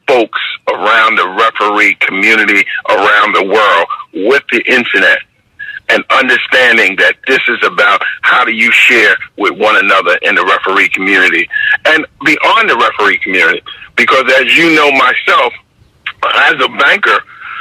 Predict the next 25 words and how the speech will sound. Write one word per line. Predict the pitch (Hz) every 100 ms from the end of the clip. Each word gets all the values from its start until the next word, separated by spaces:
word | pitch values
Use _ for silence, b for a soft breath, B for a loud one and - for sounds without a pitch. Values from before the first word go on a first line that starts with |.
| B B
uh, | - 110 110 104 98 - B - -
I | - -
turned | - - 147 135 135 - _ B B B -
and | 127
took | 123 - 139
my | 127 131
financial | 135 120 120 160 - 127 113
stuff | 131 113 107 - _ _ B B -
and | -
I | 151
took | 160 - -
it | 120
to | 143
another | 120 113 107
level | 107 135 147 117
to | -
where | 123 117
there's | 107 110 110
a |
number | 110 117 - 127
of | 113
officials | 113 135 131 120 113 - B B _
that | 123 110
I | - 160
actually | 160 131 127 - 117 117 110 113